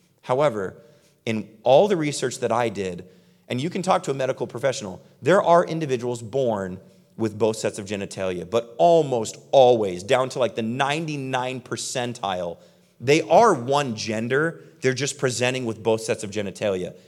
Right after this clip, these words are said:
Usually a quick surgery near the beginning of their life will fix that problem. For the rare, rare individuals where D N A is just confusing, those are hard situations, and I don't have a great answer. I really don't.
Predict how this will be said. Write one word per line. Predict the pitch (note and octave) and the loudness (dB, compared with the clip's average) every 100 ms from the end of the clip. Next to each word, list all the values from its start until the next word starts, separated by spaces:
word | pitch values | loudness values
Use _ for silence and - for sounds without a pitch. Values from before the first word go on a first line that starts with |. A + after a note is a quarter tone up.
| - | -8
Usually | G2+ A#2+ C3 C3 | -4 -2 -2 -2
a | G2+ | -4
quick | - C3+ C3+ | -4 -2 -2
surgery | - C#3+ B2 C3 C#3 C3+ - _ _ _ _ _ _ _ | 0 -2 0 -4 -4 -8 -18 _ _ _ _ _ _ _
near | A2+ A#2 B2+ B2+ | -2 0 4 2
the | G#2+ | 2
beginning | G#2+ A2 B2+ C3 | 0 2 2 0
of | A#2 | 2
their | B2 | 2
life | A#2 G#2+ G#2 G2+ | 2 0 0 -2
will | G#2 | -6
fix | - G2+ - | -6 -8 -6
that | A2+ - | -6 -6
problem. | - G#2 F#2 F2+ - - - | -2 -2 -2 -8 -14 -20 -14
For | - C3 | -4 -2
the | A#2+ | 0
rare, | A2 A2+ B2+ A#2+ G2 E2+ - | -2 0 2 4 2 -2 -6
rare | G#2 G#2+ A#2+ C#3 | -6 2 4 4
individuals | F3 D3+ C3+ C3 B2 A2 G#2 | 2 -2 -4 -4 -2 -4 0
where | A2 G#2 G2 - - A2 | 0 2 -2 -8 -16 -8
D | A#2+ D#3+ | -4 -2
N | C#3 | 2
A | C3 | 2
is | D3+ G#2 - | 0 -2 -2
just | C3+ C3+ - | -2 -4 -6
confusing, | G2+ - - G#2+ A#2 C3+ F3 F3 - - _ _ _ _ _ _ | -10 -8 -6 -4 -4 -4 -4 -8 -18 -20 _ _ _ _ _ _
those | G#2+ A2+ D#3 | 0 0 -2
are | |
hard | D3 A2+ A2 | -2 -2 -2
situations, | - G#2+ A2+ G#2 - F#2 | -4 -8 -4 -4 -4 -10
and | - F#2+ | -8 -8
I | |
don't | F#2 G#2 - | -6 -8 -8
have | G#2 G2+ | -8 -8
a | |
great | G2 F#2+ | -6 -6
answer. | F#2+ F#2+ D#2+ F2+ _ | -6 -8 -12 -14 _
I | G2+ | -10
really | G2+ G#2 | -8 -8
don't. | F#2 F#2+ F2+ | -8 -10 -12